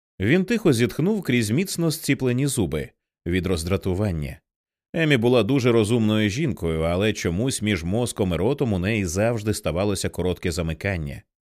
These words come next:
Морт пригадав, як колись розмірковував, чи не замовити для неї футболку з написом "Спочатку говорю, потім думаю".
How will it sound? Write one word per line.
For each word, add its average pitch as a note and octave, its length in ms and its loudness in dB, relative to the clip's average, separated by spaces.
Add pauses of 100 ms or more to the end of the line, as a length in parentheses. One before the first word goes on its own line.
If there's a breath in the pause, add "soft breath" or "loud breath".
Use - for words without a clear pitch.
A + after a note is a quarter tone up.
(380)
Морт G3+ 280 0
пригадав, C3+ 480 2
як F#2+ 220 2
колись A#2+ 540 0
розмірковував, G#2+ 960 -2 (200)
чи C3+ 160 0
не C3+ 100 4
замовити F#3 500 2
для C3+ 180 4
неї C3 280 2
футболку C#3+ 600 0
з A#2 100 -2
написом E2+ 640 -2 (380)
"Спочатку C3 680 4
говорю, D#3+ 500 2
потім C3 380 0
думаю". G2+ 460 0